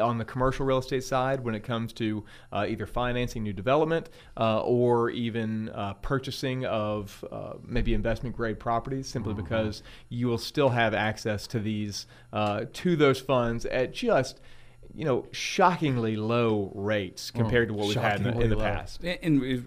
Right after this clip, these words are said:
Speaker 3: regards to commercial real estate and lending and money availability for that lending, how has it changed in the last two years? Is it more plentiful? Are, are the banks still kinda conservative?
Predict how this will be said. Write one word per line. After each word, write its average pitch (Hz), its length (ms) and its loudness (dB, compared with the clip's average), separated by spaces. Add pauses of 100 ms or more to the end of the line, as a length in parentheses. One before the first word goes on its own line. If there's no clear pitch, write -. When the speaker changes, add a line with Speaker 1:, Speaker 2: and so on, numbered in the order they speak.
Speaker 3:
regards 123 540 0
to 110 240 -2
commercial 113 400 0
real 113 220 2
estate 95 420 -2
and 98 200 -4
lending 92 520 0
and 98 340 -6
money 110 480 0
availability 95 720 0
for 104 260 -2
that 87 300 -4
lending, 87 500 -2
how 139 360 2
has 123 280 -2
it 95 120 -6
changed 117 440 0
in 98 80 -4
the 92 80 -2
last 95 280 -2
two 107 120 -4
years? 87 560 -2
Is 87 260 -6
it 85 160 -4
more 92 240 -2
plentiful? 113 800 -2
Are, 90 200 -6
are 87 160 -6
the 82 80 -6
banks 104 340 0
still 107 220 0
kinda 107 320 -2
conservative? 113 800 -4